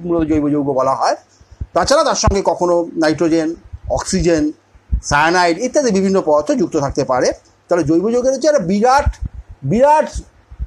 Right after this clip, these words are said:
পরিমাণ, বিরাট সংখ্যা। সেটা কেন, আমরা ক্রমশ আলোচনা করলে বুঝতে পারবো। এই যে বিশাল সংখ্যক,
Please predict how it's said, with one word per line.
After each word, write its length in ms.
পরিমাণ, 440
বিরাট 300
সংখ্যা। 560
সেটা 180
কেন, 260
আমরা 280
ক্রমশ 360
আলোচনা 480
করলে 280
বুঝতে 220
পারবো। 300
এই 100
যে 120
বিশাল 500
সংখ্যক, 540